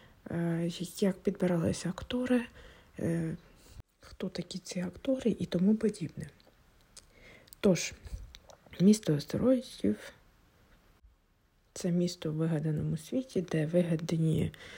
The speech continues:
ем, в якому відбувається з'їзд юних астрономів, на якому,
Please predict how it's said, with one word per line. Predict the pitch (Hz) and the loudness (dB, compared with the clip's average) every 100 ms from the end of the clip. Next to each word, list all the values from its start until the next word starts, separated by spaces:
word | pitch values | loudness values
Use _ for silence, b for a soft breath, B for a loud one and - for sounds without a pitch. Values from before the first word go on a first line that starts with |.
| B B B _ | B B B _
ем, | 160 160 156 151 151 135 - _ - _ _ _ _ _ - - _ | 0 2 2 0 -2 -6 -12 _ -20 _ _ _ _ _ -20 -20 _
в | - | -14
якому | - 233 214 | -8 -2 -2
відбувається | 180 151 165 170 170 - 165 | -2 -6 -6 -4 -6 -8 -14
з'їзд | - - 185 180 - - | -14 -8 -6 -6 -12 -2
юних | 175 160 160 - | 2 2 -2 -8
астрономів, | 160 - 160 202 262 226 202 | -12 -6 2 4 4 4 4
на | 175 | 2
якому, | 160 - - 175 165 | 2 0 4 4 4